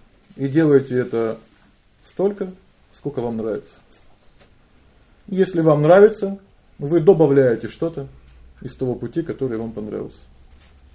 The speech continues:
То есть выбираете, пробуете, получаете результат, опыт,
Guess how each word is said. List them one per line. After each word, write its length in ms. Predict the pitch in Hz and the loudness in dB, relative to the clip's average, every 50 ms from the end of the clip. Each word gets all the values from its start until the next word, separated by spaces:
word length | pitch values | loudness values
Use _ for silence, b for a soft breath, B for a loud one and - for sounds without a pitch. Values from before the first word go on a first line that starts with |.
| - _ | -20 _
То 80 | - 117 | -8 -8
есть 160 | 120 - - | -8 -6 -4
выбираете, 720 | 165 165 165 147 135 135 135 147 170 190 202 202 - 208 208 - - - - - _ - - _ - - - _ _ _ _ _ _ _ - _ _ _ - | 2 2 2 4 6 4 6 6 4 4 2 -2 -4 -12 -12 -12 -16 -20 -20 -20 _ -20 -20 _ -20 -20 -20 _ _ _ _ _ _ _ -20 _ _ _ -2
пробуете, 600 | - 196 202 202 196 202 202 196 196 - 185 190 - _ - _ _ _ _ - - - - _ - _ _ - | 2 4 4 6 6 4 4 2 0 -6 -12 -12 -14 _ -20 _ _ _ _ -20 -20 -20 -20 _ -20 _ _ -4
получаете 560 | - 151 151 156 156 - 165 151 143 139 143 135 | 0 2 2 2 2 4 6 6 4 4 4 0
результат, 560 | 131 113 123 123 - - 139 151 156 151 - | -2 -2 -4 -6 -2 0 2 2 0 -2 -4
опыт, 320 | - 117 135 139 - 170 | -4 -4 -4 -2 -4 -8